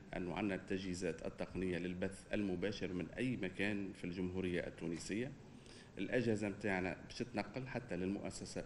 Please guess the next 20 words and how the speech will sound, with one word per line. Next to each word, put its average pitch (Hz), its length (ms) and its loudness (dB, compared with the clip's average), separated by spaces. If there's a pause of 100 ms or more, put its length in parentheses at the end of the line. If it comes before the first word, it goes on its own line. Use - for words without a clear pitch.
السجنية 107 560 2
بعد 139 360 2
الموافقة، 117 680 4 (880)
أنه 104 200 4
لهنا 110 280 4
حتى 117 260 0
في - 100 -2
المراسلات 101 680 2 (540)
اتصلنا 110 540 4
بجميع 104 420 4
الأطراف 101 600 2
المتداخلة 98 960 4
والمتدخلة 104 880 4
في - 160 -6
العملية 95 720 4
هذه 131 160 2 (380)
لتسهيل 131 600 4
مأموريتنا 110 720 2
في 113 200 -2
حال 120 340 0